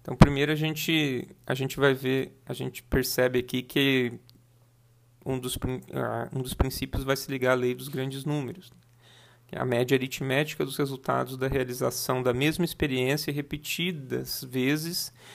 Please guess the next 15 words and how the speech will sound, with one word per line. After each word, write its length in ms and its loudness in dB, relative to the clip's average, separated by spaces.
tende 300 6
a 40 6
se 100 2
aproximar 560 2
do 100 -6
valor 320 4
esperado 680 6
à 20 2
medida 340 -2
que 140 -8
mais 260 0
tentativas 680 -4
se 100 -10
sucederem, 680 -4
né? 140 -10